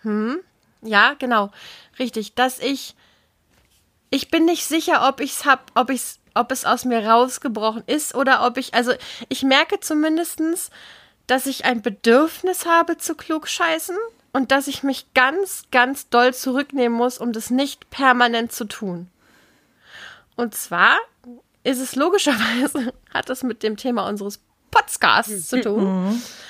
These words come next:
Speaker 1: Ähm, ich merke, dass ich, also ich, ich komme ja immer in neue Phasen der Nüchternheit.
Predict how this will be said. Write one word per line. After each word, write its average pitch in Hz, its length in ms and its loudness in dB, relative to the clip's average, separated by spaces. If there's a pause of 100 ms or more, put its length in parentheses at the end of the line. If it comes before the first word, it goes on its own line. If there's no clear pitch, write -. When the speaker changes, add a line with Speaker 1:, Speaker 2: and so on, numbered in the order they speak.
(260)
Speaker 1:
Ähm, 254 360 2 (500)
ich 254 220 0
merke, 269 360 4
dass 294 200 2
ich, 277 160 -8
also 247 160 0
ich, 247 160 -4
ich - 180 -8
komme 294 280 0
ja 269 80 4
immer 254 280 2
in 247 80 0
neue 240 260 2
Phasen 247 440 2
der 196 140 0
Nüchternheit. 196 680 -2